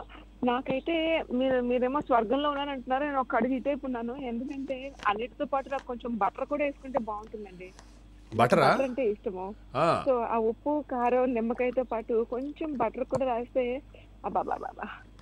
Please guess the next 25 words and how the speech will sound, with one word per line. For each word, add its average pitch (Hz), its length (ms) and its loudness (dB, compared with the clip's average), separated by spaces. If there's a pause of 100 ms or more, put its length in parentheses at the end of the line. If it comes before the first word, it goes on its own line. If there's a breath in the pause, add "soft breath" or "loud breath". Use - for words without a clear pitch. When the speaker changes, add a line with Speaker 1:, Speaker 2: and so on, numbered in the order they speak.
(220 loud breath)
Speaker 1:
మీరు 254 120 4
అన్నట్టు 240 400 4
గోదావరి 254 640 4
పొంగుతుంది 233 460 -6
నోట్లో. 208 300 -10 (1040)
Speaker 2:
కరెక్ట్ 107 300 2
అండి, 80 200 0 (800 soft breath)
బటర్ 101 260 4
కూడా 113 180 6
వేసేయాలండి. 98 720 4 (1200 loud breath)
బటర్ 90 220 0
వేసేసుకొని, 120 500 0
ఇంకా 110 220 2
దాని 117 220 2
మీద 127 180 4
మనము 127 320 0
ఈ 92 680 0 (240)
పుదీనా 190 300 4
ఉంటుంది 117 360 2
కదండి, 92 420 -4 (1300)
Speaker 1:
మ్మ్. 240 560 -6
Speaker 2:
పుదీనా 156 300 4
కూడా 156 180 4
వేసినా 135 240 2
కూడా 139 120 -2